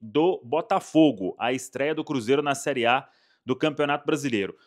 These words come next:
Foram três goleiros relacionados, então não tem nenhum problema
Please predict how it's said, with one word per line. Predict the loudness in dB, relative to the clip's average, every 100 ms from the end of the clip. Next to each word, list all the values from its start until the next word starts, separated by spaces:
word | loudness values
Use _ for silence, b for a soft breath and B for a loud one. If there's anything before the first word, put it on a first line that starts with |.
| b
Foram | -4 -2 -2
três | -2 -2
goleiros | 0 0 0 0
relacionados, | 0 0 -2 -2 -2 0 -2 -8 -16 _ -18
então | -8 0 0 0 -6 -12 _ _ _ _ _ -8
não | -4 -2
tem | -2 -2 -2 -4
nenhum | -6 -6 -4 -4
problema | -4 -4 -4 -4 -8 -10